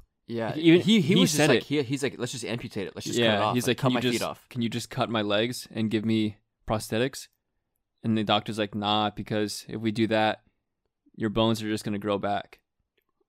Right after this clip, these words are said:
Speaker 1: Yeah.
Speaker 2: Like, on some
Speaker 1: Wolverine shit. He,
Speaker 2: <laughs>
Speaker 1: he literally said, like, "On some Wolverine shit." No, he didn't say Wolverine.
Speaker 2: And
Speaker 1: But
Speaker 2: so
Speaker 1: no, he's
Speaker 2: for
Speaker 1: right,
Speaker 2: him
Speaker 1: 'cause if you cut the, if you cut the feet off, it's just gonna start growing from your ankles.
Speaker 2: Yeah.
Speaker 1: And then if you, what, you cut the next bit off, it's gonna start growing from your knees. And, like, you just keep cutting up your body, like,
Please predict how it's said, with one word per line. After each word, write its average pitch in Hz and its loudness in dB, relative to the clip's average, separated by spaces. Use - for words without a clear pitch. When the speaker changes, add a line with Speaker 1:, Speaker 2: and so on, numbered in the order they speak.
Speaker 1:
Yeah. 98 -10
Speaker 2:
Like, 113 -4
on 113 0
some 107 -4
Speaker 1:
Wolverine 110 -6
shit. - 0
He, 139 2
Speaker 2:
<laughs> 113 -4
Speaker 1:
he 120 0
literally 120 2
said, 110 -4
like, 101 -4
"On 104 -2
some 107 -8
Wolverine 101 -6
shit." - -10
No, - -12
he 117 -12
didn't 98 -10
say - -14
Wolverine. - -16
Speaker 2:
And - -20
Speaker 1:
But 127 2
Speaker 2:
so 143 6
Speaker 1:
no, 143 6
he's 131 4
Speaker 2:
for 147 8
Speaker 1:
right, 156 8
Speaker 2:
him 160 6
Speaker 1:
'cause 135 2
if 131 -4
you 131 -6
cut 160 -4
the, 151 -8
if 127 -12
you 135 -10
cut - -10
the 127 -10
feet 170 -6
off, 98 -6
it's - -8
just 120 -8
gonna 123 -4
start 117 -2
growing 110 -4
from 110 -12
your 92 -8
ankles. 113 -10
Speaker 2:
Yeah. 104 -4
Speaker 1:
And - -12
then 113 -6
if 107 -10
you, 113 -10
what, 92 -8
you 92 -16
cut - -14
the 101 -12
next 98 -10
bit 117 -8
off, 135 -4
it's 107 -12
gonna 95 -18
start 92 -12
growing 101 -10
from 117 -12
your 113 -6
knees. 127 -8
And, - -12
like, 98 -14
you 107 -10
just 101 -12
keep - -10
cutting 107 -10
up 101 -12
your 107 -12
body, 95 -10
like, 117 -12